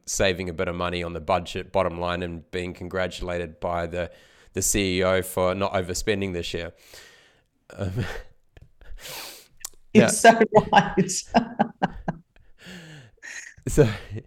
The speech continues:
Speaker 1: so moving a little bit in here, you've done quite a lot of work around what you talk about as B-suite. And, and obviously we've heard that term a little bit. It's starting to grow in fruition a little bit. We're hearing a little bit more often.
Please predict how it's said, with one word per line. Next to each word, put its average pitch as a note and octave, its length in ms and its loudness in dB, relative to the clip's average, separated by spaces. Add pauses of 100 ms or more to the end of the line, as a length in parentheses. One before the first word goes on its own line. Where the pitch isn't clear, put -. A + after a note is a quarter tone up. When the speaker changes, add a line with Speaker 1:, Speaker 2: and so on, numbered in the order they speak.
(400)
Speaker 1:
so C#3+ 540 8
moving D3+ 420 4
a G#3 40 6
little C#3 200 8
bit A#2+ 200 4
in G#2+ 100 0
here, G#2+ 240 2
you've G#2 340 2
done G#2+ 440 4
quite B2+ 180 6
a - 60 6
lot A2+ 100 8
of G#2+ 100 6
work G2+ 300 4
around G2 440 6
what G#2 280 2
you G2 880 -2
talk A2 220 4
about G2 220 6
as F#2 120 0
B-suite. F2+ 760 -4
And, F#2 200 -4
and G2+ 120 -4
obviously F#2+ 300 -2
we've F#2 160 -4
heard F2+ 160 2
that F#2 140 -2
term F#2 220 -2
a F2+ 40 -2
little F#2 220 0
bit. F#2 140 -2
It's F#2 140 -8
starting F2+ 240 -2
to - 120 -2 (600)
grow G2+ 300 2
in F#2+ 100 -2
fruition F#2+ 460 -4
a F2 40 -2
little F2+ 160 -2
bit. F#2 160 -2
We're F2+ 140 -4
hearing F#2+ 240 -4
a F#2 40 -4
little F#2 160 -4
bit F#2 120 -8
more F2+ 180 -4
often. F2+ 340 -4